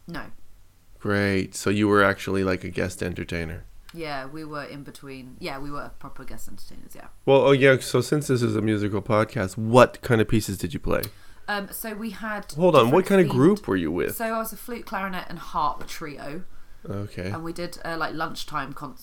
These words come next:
Speaker 1: uh, recitals.
Speaker 2: Okay.
Speaker 1: Like, forty-five minute recitals. And, um, we had different themes for the concerts. So the first theme was, um,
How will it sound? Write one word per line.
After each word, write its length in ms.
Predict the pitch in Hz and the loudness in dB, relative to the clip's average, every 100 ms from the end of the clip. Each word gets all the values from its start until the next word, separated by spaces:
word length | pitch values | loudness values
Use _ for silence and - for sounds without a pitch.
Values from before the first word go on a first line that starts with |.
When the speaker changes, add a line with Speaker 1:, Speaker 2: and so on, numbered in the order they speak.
| - | -10
Speaker 1:
uh, 160 | 139 139 | -8 -8
recitals. 800 | 147 143 - - - - - - - - - 226 | -8 -10 -10 -10 -10 -8 -8 -12 -14 -18 -8 -2
Speaker 2:
Okay. 200 | 180 123 | 2 2
Speaker 1:
Like, 80 | |
forty-five 380 | 175 156 165 147 | 0 -6 -6 -6
minute 180 | 151 135 | -8 -10
recitals. 600 | 110 107 107 110 113 - - | -10 -10 -10 -12 -14 -16 -10
And, 320 | 156 156 147 | -8 -6 -6
um, 420 | 160 147 147 143 - - - - - | -2 -2 -4 -8 -12 -16 -16 -16 -6
we 60 | 180 | -4
had 60 | 180 | -4
different 260 | 196 226 | -6 -6
themes 480 | - 165 147 208 - | -2 -2 0 -2 -4
for 100 | - | -4
the 60 | 170 | -4
concerts. 580 | 165 - 160 175 - - - - | -4 -4 -6 -4 -4 -6 -8 -6
So 140 | 196 | -4
the 60 | 185 | 2
first 320 | 226 220 214 | 6 6 4
theme 220 | 185 165 165 | 0 0 -2
was, 320 | 160 160 - - | -2 -2 -2 0
um, 380 | 160 156 143 | 0 0 -8